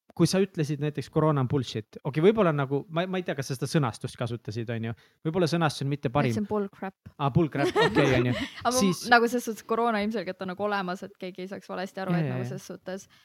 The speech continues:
Speaker 2: Aga lihtsalt võib-olla see, kuidas seda tsäkelitakse, häirib mind.
Speaker 1: Jah. Et ongi p-, rohkem
Speaker 2: Mhm.
Speaker 1: rääkida sellest. Ma tahakski näha,
Speaker 2: Aga
Speaker 1: kuidas
Speaker 2: kõige hullem
Speaker 1: paneme
Speaker 2: on see, et
Speaker 1: teadlased
Speaker 2: enam ei saa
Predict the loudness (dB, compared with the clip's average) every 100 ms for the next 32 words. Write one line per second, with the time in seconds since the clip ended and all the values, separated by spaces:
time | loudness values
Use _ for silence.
0 | _ _ -8 -6 -6 -6 -6 -8 -8 -10
1 | -12 -10 -8 -8 -8 -8 -10 -10 -10 -12
2 | -18 -20 -18 -14 -14 -12 -12 -12 -14 -14
3 | -18 -20 -20 -16 -14 -12 -12 -12 -12 -14
4 | _ _ _ -12 -12 _ _ -4 -2 0
5 | -2 0 0 0 0 0 0 0 -2 -2
6 | -4 -4 -2 0 0 0 0 4 4 4
7 | 2 4 4 6 4 2 2 2 0 -2
8 | -2 -2 -2